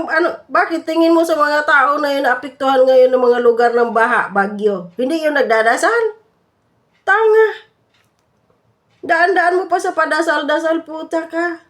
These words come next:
Oh, ito yun siya, oh. At pagkatapos pa ng dasal, ano ang ginawa? Hmm.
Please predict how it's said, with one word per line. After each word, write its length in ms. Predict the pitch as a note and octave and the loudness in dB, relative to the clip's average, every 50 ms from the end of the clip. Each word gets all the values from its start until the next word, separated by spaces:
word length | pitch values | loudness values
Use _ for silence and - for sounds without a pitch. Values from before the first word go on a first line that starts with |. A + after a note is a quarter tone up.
| _ _ _ - | _ _ _ -10
Oh, 140 | E4+ F#4 F#4+ | -10 -8 -4
ito 240 | F4+ - - G4+ G4+ | -4 -4 -4 -4 -4
yun 240 | G4 F#4+ F#4 F#4 F4 | -4 -4 -4 -4 -6
siya, 320 | E4 - F4+ F4 E4 D#4 | -6 -2 -2 -2 0 0
oh. 240 | E4 E4 E4 D#4 _ _ _ _ _ _ _ _ _ _ _ | -2 -4 -8 -10 _ _ _ _ _ _ _ _ _ _ _
At 240 | - - B3+ - | -12 -12 -8 -4
pagkatapos 720 | - F4 E4+ E4+ E4 F4 E4+ F4 F4 F4 F4 E4+ F4+ - - | -4 -4 -2 -2 -2 0 0 0 0 0 -2 -6 -8 -4 -2
pa 80 | D#4+ | 0
ng 240 | D#4+ E4 E4 E4 D#4+ | 2 2 2 2 2
dasal, 320 | D#4+ E4+ F4 D#4 D4+ D4 D4 | 0 0 0 0 0 2 2
ano 240 | D#4 E4 F4 F4 | 0 0 2 2
ang 160 | E4 E4 E4+ D4+ | 2 0 0 -2
ginawa? 560 | D#4+ D4+ D#4 D#4 D#4+ E4+ E4+ D#4+ - B3 - - _ _ _ _ _ | -4 -2 0 2 2 2 2 0 -2 -4 -8 -14 _ _ _ _ _
Hmm. 480 | - A3 A3+ A3 G3+ F#3+ E3 C#3 C3 | -10 -6 -2 -2 -2 -2 -4 -6 -8